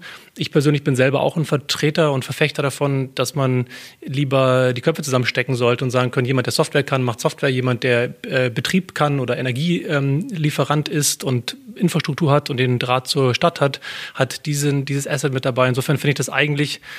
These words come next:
begrüßenswert an der Stelle. Ähm, die Frage mal zu dir in deine Richtung, Bruno, wäre so ein bisschen, es ist ja doch, du hast jetzt gesagt, dass ihr mehr und mehr in Richtung dieser Partnerschaft mit Stadtwerken, mit Städten oder mit dem Ö P N V,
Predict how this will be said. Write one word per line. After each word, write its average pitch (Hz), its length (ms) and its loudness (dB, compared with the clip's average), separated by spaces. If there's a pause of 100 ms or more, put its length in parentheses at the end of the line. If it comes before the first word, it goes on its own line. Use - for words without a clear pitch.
(160)
begrüßenswert 143 580 2
an 123 80 0
der 123 100 4
Stelle. 127 400 4 (420)
Ähm, 127 440 0 (180)
die 143 160 -4
Frage 160 280 2
mal 151 180 2
zu - 140 -6
dir 165 360 2
in 156 80 -2
deine 139 160 2
Richtung, 156 240 -2
Bruno, 151 300 -2
wäre 147 180 2
so 139 80 -2
ein 139 60 -4
bisschen, 147 360 0
es 139 120 -2
ist 156 100 -4
ja 160 80 4
doch, 147 320 2 (560)
du 180 120 0
hast 147 100 0
jetzt 156 160 -4
gesagt, 147 380 0
dass 139 160 -4
ihr 147 260 2
mehr 135 240 2
und 160 80 0
mehr 143 180 2
in 143 60 2
Richtung 139 500 0
dieser 131 160 0
Partnerschaft 147 600 0
mit 143 100 -2
Stadtwerken, 147 460 -2
mit 135 120 -2
Städten 147 320 -2
oder 127 200 0
mit - 360 -4
dem 151 80 -4
Ö 147 80 -2
P 139 120 -2
N 135 100 0
V, 135 320 2